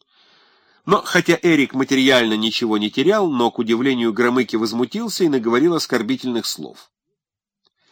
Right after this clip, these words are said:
Не поверив его твердости,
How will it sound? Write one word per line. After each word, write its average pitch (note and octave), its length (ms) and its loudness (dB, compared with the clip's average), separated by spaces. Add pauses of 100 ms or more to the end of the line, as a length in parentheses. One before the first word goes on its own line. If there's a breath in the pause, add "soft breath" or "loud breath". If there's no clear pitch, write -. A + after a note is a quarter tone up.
(580 soft breath)
Не C3 140 2
поверив G#3 460 2
его C#3 260 2
твердости, F2+ 720 -6